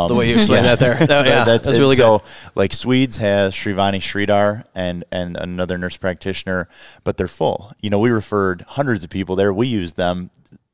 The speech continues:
Speaker 2: They were absolutely great. It was, like, medication when you need it. Like, I, I, six years ago, my body was healthy enough, um,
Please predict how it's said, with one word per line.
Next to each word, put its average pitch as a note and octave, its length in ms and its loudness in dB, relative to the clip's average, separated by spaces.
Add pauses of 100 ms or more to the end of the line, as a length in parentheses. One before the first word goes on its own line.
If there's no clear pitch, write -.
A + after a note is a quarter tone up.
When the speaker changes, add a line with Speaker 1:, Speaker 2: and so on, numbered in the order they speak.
Speaker 2:
They G#2 100 -4
were G2 180 -2
absolutely G#2 500 -2
great. F#2 280 -2
It - 80 -8
was, E2+ 160 -8
like, F2 260 -4 (360)
medication A2 460 -2
when G#2+ 80 -4
you G#2+ 80 -4
need G2+ 200 -2
it. G2 180 -2 (300)
Like, G2 200 -2
I, G2+ 80 0 (140)
I, G#2+ 240 2 (160)
six - 340 -6
years A2 240 -2
ago, F2+ 380 2 (340)
my G2 160 -2
body G#2 280 2
was F#2+ 180 -2
healthy A2 380 -2
enough, F2+ 440 -4 (380)
um, F2+ 460 -2